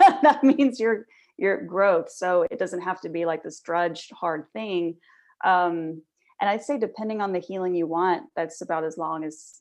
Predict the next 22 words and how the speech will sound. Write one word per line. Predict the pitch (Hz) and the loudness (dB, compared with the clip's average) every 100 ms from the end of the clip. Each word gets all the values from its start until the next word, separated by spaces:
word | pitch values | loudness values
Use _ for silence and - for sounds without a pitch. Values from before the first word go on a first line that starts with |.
| - | -16
you | |
know, | - - | -12 -8
as | 233 | -6
it, | 226 - - | -6 -6 -8
it | - | -10
can | 165 | -8
take | 175 175 175 | -6 -6 -6
as | 160 | -4
long | 170 180 | -2 -2
as | 175 - | -4 -6
you, | 180 180 185 | -6 -6 -8
as | 175 | -8
you | 180 170 | -8 -6
want | 202 | -8
it | - | -10
to. | - 170 165 - - | -8 -8 -8 -18 -10
And | 196 | -6
if | 214 | -4
you're | 214 | 0
like | 214 220 220 | 2 2 0
me, | 180 262 240 214 | -2 -2 -2 -2
or | 175 165 | -2 -4